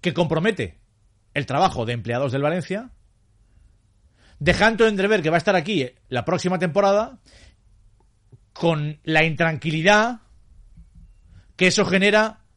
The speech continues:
ahora mismo en el club. El Valencia n-, no ha, no ha hecho un comunicado metiéndose con el príncipe de Johor. El Valencia no ha salido a defender a los futbolistas, que ellos saben lo que llevan en el cuerpo esta temporada.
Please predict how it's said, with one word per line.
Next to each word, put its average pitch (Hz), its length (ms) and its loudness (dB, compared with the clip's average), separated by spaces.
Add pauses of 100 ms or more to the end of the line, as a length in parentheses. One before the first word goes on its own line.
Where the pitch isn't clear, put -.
(300)
ahora 180 240 4
mismo 185 220 0
en 170 60 0
el 143 80 -2
club. 143 300 -6 (1300)
El - 80 -2
Valencia 233 520 -2 (400)
n-, 156 200 -16
no 160 200 -4
ha, 202 160 -6
no 170 160 -2
ha 220 40 2
hecho 226 160 -2
un 214 60 -4
comunicado 170 640 0 (380)
metiéndose 156 580 0
con 139 120 -2
el 131 100 0
príncipe 139 320 -2
de 123 140 -2
Johor. 113 280 -4 (640)
El 180 100 2
Valencia 254 500 2
no 185 200 2
ha 240 60 6
salido 214 360 2
a 196 40 4
defender 175 600 2
a 160 80 4
los 151 140 0
futbolistas, 127 720 -4 (1800)
que 175 140 4
ellos 208 220 6
saben 226 320 6
lo 208 120 6
que 170 100 4
llevan 202 280 8
en 196 100 4
el 175 180 4
cuerpo 180 380 6
esta 160 160 2
temporada. 156 680 4